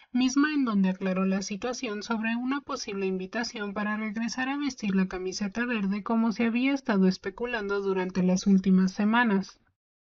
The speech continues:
"Tuve una llamada con él, me da risa porque empezaron con sus historias que iba a regresar,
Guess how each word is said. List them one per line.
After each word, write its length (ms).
"Tuve 240
una 180
llamada 460
con 200
él, 300
me 160
da 140
risa 400
porque 260
empezaron 540
con 180
sus 220
historias 560
que 140
iba 240
a 20
regresar, 580